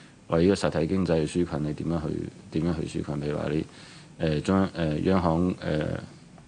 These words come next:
mandate 就係下令呢個銀行一定要幾多成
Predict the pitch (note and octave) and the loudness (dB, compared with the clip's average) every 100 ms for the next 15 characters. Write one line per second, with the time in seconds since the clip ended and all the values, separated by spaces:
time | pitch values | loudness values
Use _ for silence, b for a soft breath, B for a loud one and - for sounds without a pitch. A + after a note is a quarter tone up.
0 | - G2 G2 E2 - - D2+ D2+ C#2+ - | 2 4 6 4 -2 -4 -4 -2 -4 -8
1 | - - D2 D2 D2 D2 D#2 E2+ D#2+ D2 | -4 0 2 2 0 0 2 2 2 -2
2 | - - - B B B B D2+ C#2+ C#2 | -6 -12 -20 B B B B -2 0 0
3 | D2+ E2+ F2 - D2 D2 D2+ - - - | 2 4 4 2 2 2 2 0 -6 -20
4 | - - D#2+ E2+ F#2 F#2+ G2+ D#2+ | -20 0 4 6 6 4 2 -4